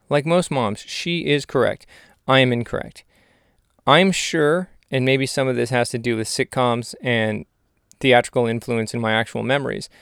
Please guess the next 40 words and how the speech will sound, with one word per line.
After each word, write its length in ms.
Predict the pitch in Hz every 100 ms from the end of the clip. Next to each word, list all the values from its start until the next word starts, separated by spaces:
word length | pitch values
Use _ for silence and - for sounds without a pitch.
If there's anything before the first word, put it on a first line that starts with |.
| - _ -
but 160 | 131
my 140 | 135 131
mom's 300 | 135 170 -
conversation 640 | 160 139 120 131 117 123
when 120 | 113
I 40 | 110
finally 360 | - 120 123
brought 320 | 113 117 101
this 360 | 117 113 - - _ _ -
to 120 | 127
her 100 | 113
attention, 400 | 107 180 - 117
that 120 | 113
I 40 | 113
was 120 | 110
having 240 | 123 117
this 120 | 107
situation 460 | - 110 117 113 113
at 80 | 107
school, 440 | - 165 123 113 _ _ _ _ _
would 120 | 135 131
have 100 | 123
been, 240 | 123 120
"Have 160 | 117 117
you 80 |
talked 280 | 110 120 117
to 80 | 131
someone 300 | - 127 139
at 80 | 143
school 300 | - 117 107
about 260 | 104 104
it?" 120 | 113 -
So 120 | 117
a 60 |
teacher, 420 | 117 113 107 117 135
which 240 | 120 -
they 120 | 123 117
can 140 | 120
do 120 | 123
nothing. 400 | 123 104 110 120